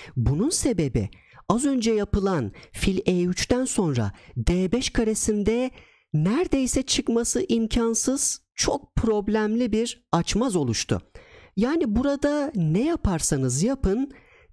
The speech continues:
çok iyi bir savunma tercihi olmayacaktır.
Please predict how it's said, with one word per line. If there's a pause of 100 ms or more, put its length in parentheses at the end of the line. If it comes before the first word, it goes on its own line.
çok (180)
iyi
bir
savunma
tercihi
olmayacaktır.